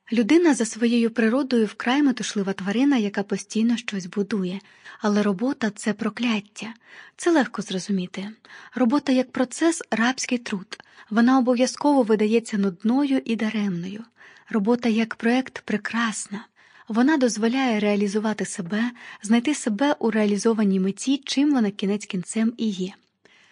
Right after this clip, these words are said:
Дослідник трудиться над своїми паперами і бачить у готовій статті щось від себе.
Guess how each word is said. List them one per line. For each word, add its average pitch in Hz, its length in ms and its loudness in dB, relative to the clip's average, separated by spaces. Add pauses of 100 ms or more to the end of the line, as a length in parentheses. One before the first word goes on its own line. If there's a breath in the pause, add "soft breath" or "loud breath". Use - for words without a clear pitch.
(180 soft breath)
Дослідник 269 580 2
трудиться 240 500 -2
над 202 160 0
своїми 214 420 0
паперами 226 680 0
і 220 100 -4
бачить 220 600 -2 (200 loud breath)
у 220 80 -4
готовій 220 380 2
статті 214 580 -2 (160 loud breath)
щось 220 340 -4
від 233 180 -6
себе. 185 400 -10